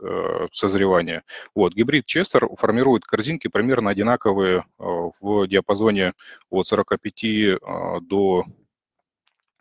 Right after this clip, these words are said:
а, шестидесяти, а, тысяч на гектар. О, поэтому мы рекомендуем, а, загущать на пять тысяч, а, м, растений на гектар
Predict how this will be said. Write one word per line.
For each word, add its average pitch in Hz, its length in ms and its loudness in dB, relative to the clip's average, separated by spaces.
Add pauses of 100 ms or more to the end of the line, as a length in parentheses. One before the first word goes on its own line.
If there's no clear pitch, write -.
а, 90 360 -4
шестидесяти, 95 800 -4 (800)
а, 87 520 -6
тысяч - 460 -4
на 101 120 -6
гектар. 135 420 0 (560)
О, 92 360 -10
поэтому 104 640 0
мы 107 400 2
рекомендуем, 98 640 0 (440)
а, 87 500 2
загущать 98 560 0
на 98 220 -2
пять 104 280 0
тысяч, - 480 -4 (540)
а, - 60 -16 (580)
м, 101 560 -12
растений 107 420 0
на 95 160 0
гектар 92 460 2